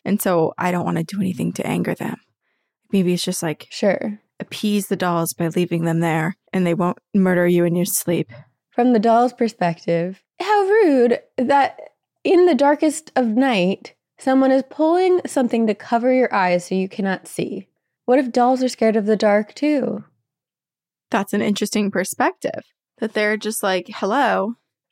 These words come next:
Speaker 1: I'm afraid of the dark." <laughs>
Speaker 2: Yeah.
Speaker 1: I
Speaker 2: Hey.
Speaker 1: need to be able to watch you sleep, so I know I'm not alone in here.
Speaker 2: <laughs> I don't blame them.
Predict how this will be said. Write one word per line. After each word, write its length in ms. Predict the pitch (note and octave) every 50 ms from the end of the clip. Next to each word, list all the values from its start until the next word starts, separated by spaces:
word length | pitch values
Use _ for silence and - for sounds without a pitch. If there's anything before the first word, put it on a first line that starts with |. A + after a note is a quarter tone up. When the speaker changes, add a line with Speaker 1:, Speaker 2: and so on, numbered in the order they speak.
| _
Speaker 1:
I'm 160 | - A3+ A#3 A3+
afraid 300 | A3 A3 A#3+ G#3+ G3+ G3+
of 80 | G#3+
the 80 | - G3+
dark." 400 | B3 B3+ - - - - - - -
<laughs> 100 | - -
Speaker 2:
Yeah. 540 | D4+ F4+ A4+ A4 E4+ B3+ G3+ - - G#3+ G#3 - - _ _ _ _ _ _ _ _ _ _ _ _ _ _ _ _ _ _ _ _ _ _ -
Speaker 1:
I 40 | G#3+
Speaker 2:
Hey. 80 | - -
Speaker 1:
need 120 | B3+ A#3
to 60 | F#3
be 120 | F#3+ G#3 G#3
able 180 | G3+ - F3
to 80 | - G3+
watch 300 | F3+ F3+ E3 E3+ - -
you 60 | F#3+
sleep, 340 | - - - G#3 A3+ A3 - _ - - - G3+ - - - C#4 -
so 100 | - -
I 100 | F3 E3+
know 120 | F3+ F3
I'm 120 | F3 F3 F3
not 120 | F3 F3
alone 340 | F3+ F3+ F3 F#3+ A3 A#3+ A#3
in 120 | A3+ F#3+
here. 340 | G3 F#3+ F3 E3 E3 E3 F3+ -
Speaker 2:
<laughs> 1160 | - - - - C#4 - - _ _ _ - - - _ _ _ _ _ _ _ _ _ - -
I 120 | G3+ G#3
don't 160 | G3 G3 F3 E3+
blame 320 | F3 E3+ E3+ E3 E3 E3
them. 340 | E3 E3 E3 E3+ E3+ F#3+